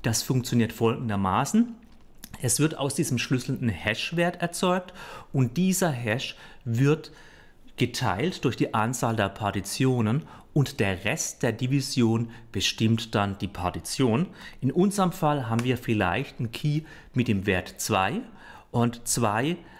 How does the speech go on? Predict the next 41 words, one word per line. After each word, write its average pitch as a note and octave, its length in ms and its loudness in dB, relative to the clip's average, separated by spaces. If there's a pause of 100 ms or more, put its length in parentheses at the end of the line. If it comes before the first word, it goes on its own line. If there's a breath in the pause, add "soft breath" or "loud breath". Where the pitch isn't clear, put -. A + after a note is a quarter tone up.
(460 loud breath)
ja, A#2+ 240 2
das A2+ 260 -2
wird C3 140 4
jetzt B2 160 0
erst A#2 300 -4 (120)
verhasht, A2 640 -2
da A2 80 2
kommt B2 260 -2
so - 80 -2
ein A#2+ 60 2
großer A#2 460 2
Trümmer F#3 320 4
raus, E3 420 2
aber A#2 220 0
nehmen A#2+ 160 2
wir B2 60 2
mal A#2+ 200 0
an, A2+ 160 0
das A2 160 -2
ist - 160 -6
was - 220 -4
Einfacheres, C#3 880 -2
wie B2+ 100 -4
zum A#2 220 0
Beispiel G#2 400 -2
die G2+ 100 -4
Zahl F2+ 260 -4
vier. G3 400 2 (380 loud breath)
Dann D3 180 2
wird D#3+ 140 4
diese C#3+ 220 2
Zahl A2+ 240 2
vier C3 240 2
durch A2+ 180 -2
drei G#2+ 300 -2
geteilt, B2 680 -2 (380 loud breath)
Rest G#2 480 -2 (180)
der A2+ 140 4
Division B2+ 800 4 (180 loud breath)
wäre A2 500 2
dann F#2+ 380 0